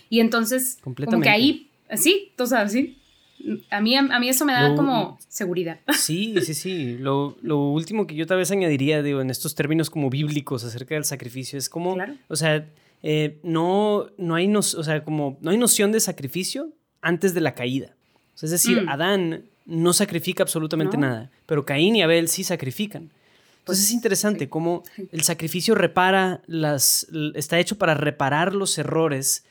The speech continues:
Speaker 2: que trae el pecado. Y está hecho para acercarnos de vuelta a Dios. Incluso desde las nociones más antiguas del sacrificio en la Biblia.
Speaker 1: Ujú.
Speaker 2: De eso se trataba, es decir, yo estoy, hay un desorden en mi, en nuestra relación con Dios,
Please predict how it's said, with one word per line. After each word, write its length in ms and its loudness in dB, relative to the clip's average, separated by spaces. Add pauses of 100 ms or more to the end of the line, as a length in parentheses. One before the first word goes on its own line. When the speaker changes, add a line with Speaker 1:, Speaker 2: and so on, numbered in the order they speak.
(220)
Speaker 2:
que 100 -10
trae 580 4
el 160 -4
pecado. 480 0 (480)
Y 140 0
está 360 4
hecho 360 0
para 460 2 (460)
acercarnos 760 2 (200)
de 100 0
vuelta 420 2
a 60 -2
Dios. 540 -6 (260)
Incluso 380 2
desde 160 2
las 120 4
nociones 360 2
más 200 2
antiguas 520 0
del 100 -10
sacrificio 540 -6
en 60 0
la 60 0
Biblia. 440 -4 (420)
Speaker 1:
Ujú. 200 -2 (100)
Speaker 2:
De 140 6
eso 120 4
se 140 2
trataba, 500 2
es 140 -6
decir, 220 -4 (240)
yo 200 4
estoy, 460 4
hay 200 2
un 280 4
desorden 480 4
en 140 4
mi, 140 4
en 140 2
nuestra 360 0
relación 420 -2
con 180 -2
Dios, 360 0